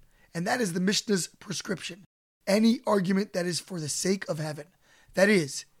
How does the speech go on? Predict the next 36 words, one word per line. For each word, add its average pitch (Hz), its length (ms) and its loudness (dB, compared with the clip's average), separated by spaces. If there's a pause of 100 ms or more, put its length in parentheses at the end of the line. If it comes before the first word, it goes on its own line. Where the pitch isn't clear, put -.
(420)
conducted 208 600 0
in 190 160 -6
pursuit 240 380 -2
of 175 120 2
truth, 202 440 0 (300)
regardless 214 540 0
of 214 100 0
its 180 140 -6 (120)
consequences 202 800 -2 (280)
or 185 80 0
personal 214 480 0
implications, 185 800 -2 (320)
will 190 180 2
endure. 175 500 2 (840)
In 208 100 -2
fact, 226 340 2
the 202 80 -10
Talmud 226 400 2
elsewhere 233 360 2
states - 320 -4
that 190 160 -8
two 247 200 2
Torah 220 300 6
scholars 214 500 0 (340)
who 202 120 -2
engage 233 480 2
in 214 80 -6
heated 262 400 2
debate 208 380 6 (260)
will 220 140 -2
ultimately 240 440 0
love 214 360 6
one 240 160 8
another 226 260 4
even 220 240 2
more. 226 380 6